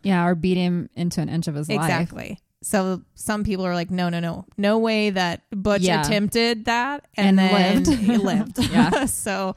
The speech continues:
Speaker 2: but it's brought up a lot.
Speaker 1: Okay.
Speaker 2: That as a reason that,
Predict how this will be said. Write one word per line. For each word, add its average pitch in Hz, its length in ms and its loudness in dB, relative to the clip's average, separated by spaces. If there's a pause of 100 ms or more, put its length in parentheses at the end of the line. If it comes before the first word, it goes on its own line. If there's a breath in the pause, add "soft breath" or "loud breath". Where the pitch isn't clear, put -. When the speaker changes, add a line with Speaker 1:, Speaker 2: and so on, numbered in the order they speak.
(140)
Speaker 2:
but 226 120 -2
it's 233 140 -2
brought 175 260 0
up 170 160 -4
a 190 60 -2
lot. - 360 -10 (200)
Speaker 1:
Okay. 175 220 -2
Speaker 2:
That 196 280 0
as 208 220 2
a 202 60 -2
reason 180 840 -4 (400)
that, - 220 -6